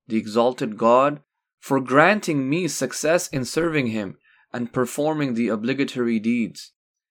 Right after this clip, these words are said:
Expression of gratitude will cause an increase in prayers.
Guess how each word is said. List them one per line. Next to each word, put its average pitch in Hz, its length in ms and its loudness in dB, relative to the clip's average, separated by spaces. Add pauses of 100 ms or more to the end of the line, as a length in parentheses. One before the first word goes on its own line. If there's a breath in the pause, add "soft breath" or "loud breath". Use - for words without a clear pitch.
(400)
Expression 180 580 4
of 131 140 0
gratitude 147 580 4
will 123 160 2
cause 156 480 4
an 131 100 -4
increase 147 460 -4
in 127 200 -8
prayers. 131 640 -2